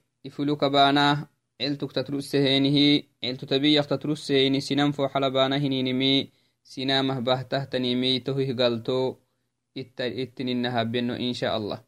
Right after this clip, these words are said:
لقد قص الله تعالى علينا في القرآن الكريم عقوبته التي عاقب بها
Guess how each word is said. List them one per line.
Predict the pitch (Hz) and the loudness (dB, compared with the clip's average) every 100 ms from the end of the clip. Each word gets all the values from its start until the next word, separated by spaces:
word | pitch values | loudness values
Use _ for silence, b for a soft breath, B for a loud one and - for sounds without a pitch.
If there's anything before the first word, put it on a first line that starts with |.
| _ _ _ _ _ _ | _ _ _ _ _ _
لقد | 123 - 135 | -20 -8 -6
قص | 139 147 - | 0 -2 2
الله | 151 151 151 156 147 | 2 4 4 4 2
تعالى | 151 147 151 151 | 4 8 8 8
علينا | 151 147 151 151 151 151 147 | 6 8 6 6 6 6 4
في | 143 | 2
القرآن | 143 147 139 139 151 | -2 0 0 4 4
الكريم | 151 147 - 147 151 151 147 | 4 0 0 2 4 4 2
عقوبته | 135 143 147 143 147 147 151 147 127 - _ _ _ _ - | 0 -2 -2 0 0 2 2 2 0 -4 _ _ _ _ -10
التي | 127 143 147 147 151 147 | -2 2 2 2 2 4
عاقب | 139 151 151 147 147 139 | 6 4 2 0 2 2
بها | 147 156 147 131 | 2 4 4 2